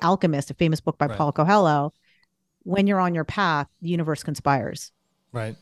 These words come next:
Speaker 2: Yeah. And I, I, so I actually used to be in construction work. And when I left, I went into spiritual life coaching. That's what I first
Speaker 1: Okay.
Speaker 2: got into.
Speaker 1: Oh, okay.
Speaker 2: Then I wanted something that, not that it was too woo-woo or anything. It just, as I
Speaker 1: Yeah.
Speaker 2: worked with people, I was like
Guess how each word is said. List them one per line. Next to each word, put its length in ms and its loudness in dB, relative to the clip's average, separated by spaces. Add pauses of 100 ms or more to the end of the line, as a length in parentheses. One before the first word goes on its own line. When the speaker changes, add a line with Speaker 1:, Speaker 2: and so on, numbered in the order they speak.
(600)
Speaker 2:
Yeah. 220 -2
And 100 -2
I, 160 -4
I, 220 -6 (240)
so 140 -2
I 160 -2
actually 380 -2
used 380 -4
to 60 -6
be 60 -2
in 60 -6
construction 480 -6
work. 300 -6 (140)
And 80 -6
when 100 -4
I 60 -6
left, 580 -6 (160)
I 120 -6
went 260 -4
into 680 -4
spiritual 440 -6
life 220 -8
coaching. 440 -12
That's 160 -6
what 80 -6
I 60 -6
first 280 -8
Speaker 1:
Okay. 100 2
Speaker 2:
got 60 -2
into. 360 -10 (480)
Speaker 1:
Oh, 160 4
okay. 80 2
Speaker 2:
Then 280 2 (100)
I 120 -4
wanted 360 -2
something 680 -6 (140)
that, 400 -6
not 180 -4
that 80 -2
it 80 -2
was 180 -2
too 220 -2
woo-woo 460 -4
or 100 -4
anything. 400 -6
It 100 -8
just, 160 -6
as 60 0
I 140 4
Speaker 1:
Yeah. 60 0
Speaker 2:
worked 240 -4
with 120 -4
people, 380 -2
I 80 -4
was 160 -4
like 260 -8